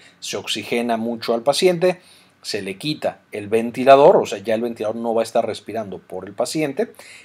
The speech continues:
y entonces se trata de determinar, sin que el paciente, por supuesto,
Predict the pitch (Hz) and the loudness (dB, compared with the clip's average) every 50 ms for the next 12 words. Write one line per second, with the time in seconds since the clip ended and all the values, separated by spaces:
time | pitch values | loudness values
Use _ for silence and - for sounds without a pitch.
0 | _ - 190 185 170 185 185 175 - 156 147 - 143 139 139 139 - 147 139 139 | _ 0 0 2 4 4 4 4 4 2 2 6 8 8 8 8 6 4 4 4
1 | - 147 139 143 151 151 156 160 156 - - 180 190 208 202 180 131 117 110 104 | 4 2 2 2 4 6 6 6 6 4 0 0 0 2 4 2 2 2 0 -4
2 | - 131 127 120 113 98 - 101 107 107 - 139 120 - - - | -4 -6 -6 -6 -6 -8 -10 -16 -10 -6 -4 -4 -4 -4 -6 -14